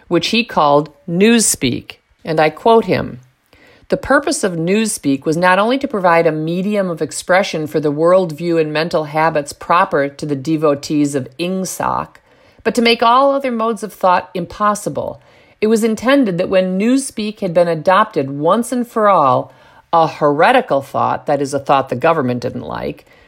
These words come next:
should be literally unthinkable, at least so far as thought is dependent on words." Its vocabulary was so constructed as to give exact and often very subtle expression to every meaning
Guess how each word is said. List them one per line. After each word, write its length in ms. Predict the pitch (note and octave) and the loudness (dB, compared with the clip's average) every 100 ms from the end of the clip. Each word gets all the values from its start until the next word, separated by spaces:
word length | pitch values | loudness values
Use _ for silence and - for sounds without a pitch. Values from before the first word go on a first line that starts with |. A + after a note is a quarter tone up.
| - | -10
should 220 | - G3+ | -4 -2
be 100 | A3 | 0
literally 580 | G#3+ C4 D#4+ D#4 D#4 D4 | -2 0 0 2 0 -2
unthinkable, 720 | A#3+ A#3 B3+ A#3+ F#3+ D#3 - - | -2 -2 0 -2 -2 -2 -2 -2
at 100 | G3+ | -2
least 220 | A#3 A#3+ | -2 -2
so 160 | A3 | -2
far 360 | G3 G3 G3 F#3+ | 0 2 4 4
as 160 | E3 - | 2 0
thought 360 | F#3 F3+ F#3+ | 0 0 0
is 120 | D#3 | -6
dependent 480 | C#3+ - F3 D#3 D#3 | -8 -6 -4 -2 -4
on 260 | D3 D#3 E3 | -4 -4 -2
words." 540 | A#3+ F#3+ C3 B2+ - _ _ _ _ | 0 0 -2 -6 -12 _ _ _ _
Its 160 | F#3+ E3+ | -8 -2
vocabulary 920 | G3+ F#3+ - A3 A#3+ A3 F3+ D#3+ E3 | 0 0 2 2 2 0 0 2 2
was 180 | E3+ E3 | 0 -2
so 220 | - G#3+ | 0 0
constructed 880 | - D3+ - - - G#3+ A3 E3 D3 - - | -2 -8 -8 -8 0 0 0 -4 -6 -10 -2
as 160 | F3 | -2
to 80 | F3 | -2
give 320 | E3+ F3 E3 - | -2 0 0 -2
exact 760 | E3 D3+ D3 E3+ F3+ B3 - - - - | -6 -4 0 2 4 2 -2 -20 -20 -6
and 160 | F3 | 2
often 420 | F#3 F#3+ F#3+ E3 | 4 2 0 -6
very 400 | D3 F3 A#3 C#4+ | -4 0 2 2
subtle 440 | C#4 - A#3+ A#3+ A3 | 0 0 0 0 -2
expression 640 | G#3+ - G#3+ G#3+ - C#3+ | -6 -4 0 0 0 -6
to 140 | C#3+ - | -6 -2
every 320 | F#3 G3 B3+ | 0 0 0
meaning 720 | B3 A#3+ C4 C#4 A#3 D3+ D3 | -2 0 0 0 0 -2 -6